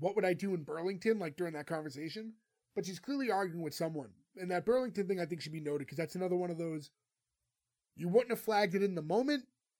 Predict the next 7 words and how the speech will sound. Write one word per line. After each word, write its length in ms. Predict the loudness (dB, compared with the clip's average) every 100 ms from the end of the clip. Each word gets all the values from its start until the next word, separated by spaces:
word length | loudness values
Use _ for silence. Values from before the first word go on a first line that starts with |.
| _
but 300 | -2 2 2 2
it 200 | -2 -2
makes 400 | 0 0 -2 -12
sense 840 | -14 -14 -4 -2 -2 -6 -14 -14 _ _ _ _ _ _ _ _ _ _ _ _ 0
down 340 | 6 6 6
the 80 | 2
road. 320 | 0 -2 -6